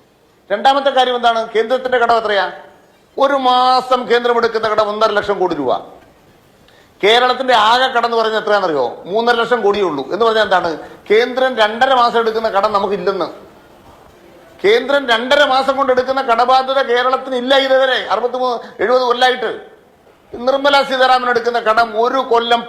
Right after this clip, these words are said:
പതിനെട്ട് ലക്ഷം കോടിയാണ്. നിങ്ങളുടെ ബഡ്ജറ്റാണ് ഞാൻ പറയണത്. എന്നിട്ട് കടം മുടിയുന്നു. പിന്നെ മോദിക്ക് കേരളത്തോട് ഇങ്ങനെ വഴിഞ്ഞൊഴുകല്ലേ, ഏ, എന്താ താല്പര്യം? ഞാൻ ആ ഓൾ ഇന്ത്യ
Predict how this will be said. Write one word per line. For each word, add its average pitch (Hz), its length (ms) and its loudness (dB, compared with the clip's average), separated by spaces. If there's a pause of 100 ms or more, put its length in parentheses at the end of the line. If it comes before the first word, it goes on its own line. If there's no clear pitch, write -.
പതിനെട്ട് 269 440 0
ലക്ഷം 247 320 0
കോടിയാണ്. 214 420 0
നിങ്ങളുടെ 226 260 -2
ബഡ്ജറ്റാണ് 226 400 0
ഞാൻ 180 120 -2
പറയണത്. 135 300 -4 (760)
എന്നിട്ട് 220 240 -2 (120)
കടം 220 220 2 (200)
മുടിയുന്നു. 196 400 -4 (380)
പിന്നെ 262 160 -2 (120)
മോദിക്ക് 285 480 0
കേരളത്തോട് 269 460 2
ഇങ്ങനെ 262 160 0 (120)
വഴിഞ്ഞൊഴുകല്ലേ, 254 840 0 (320)
ഏ, 160 40 -2 (320)
എന്താ 180 140 0 (100)
താല്പര്യം? 208 480 0 (500)
ഞാൻ 226 180 4
ആ - 20 6 (140)
ഓൾ 247 180 2
ഇന്ത്യ 240 200 0